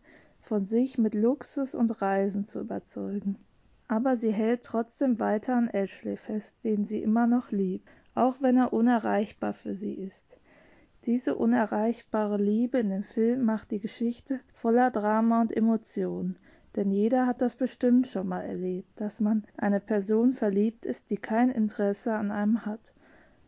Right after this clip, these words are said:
Von außen ist es klar, dass sie nicht zusammenpassen, aber Scarlett sieht in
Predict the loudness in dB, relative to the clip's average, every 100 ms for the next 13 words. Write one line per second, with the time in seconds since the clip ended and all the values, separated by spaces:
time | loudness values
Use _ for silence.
0 | _ _ _ -2 0 2 2 2 0 -4
1 | -4 -10 -10 -10 -2 2 2 2 0 0
2 | 2 2 0 -6 -4 -2 -2 -4 -6 -10
3 | -6 -8 -8 _ -8 -4 -2 -4 -6 -4
4 | 0 0 0 -2 -6 -6 -4 -6